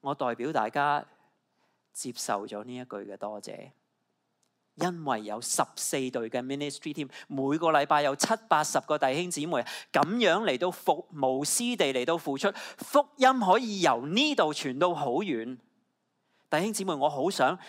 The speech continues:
每一個都喺呢件事上邊有份啊！完嘅時候，我想用約翰福音嘅故事嚟到結束。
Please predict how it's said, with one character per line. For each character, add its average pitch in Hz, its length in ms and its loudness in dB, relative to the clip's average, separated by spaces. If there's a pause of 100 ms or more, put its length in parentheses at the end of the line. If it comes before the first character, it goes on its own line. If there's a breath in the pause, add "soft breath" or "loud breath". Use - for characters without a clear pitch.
(140)
每 131 400 -2
一 220 200 2
個 135 360 0 (260 loud breath)
都 214 140 4
喺 160 160 0
呢 208 160 -2
件 127 200 -6
事 123 160 -4
上 113 280 -4
邊 113 200 -10 (260 loud breath)
有 127 300 0
份 139 600 -10
啊！ 147 400 -14 (3500)
完 110 100 -10
嘅 127 160 -4
時 127 160 -2
候， 107 60 -2
我 113 160 -6
想 139 180 -4
用 117 240 -10
約 117 100 -10
翰 113 120 -6
福 151 160 -6
音 143 80 -6
嘅 131 160 -8
故 113 200 -14
事 110 200 -10 (1400)
嚟 104 120 -14
到 104 100 -12
結 - 280 -16
束。 123 160 -12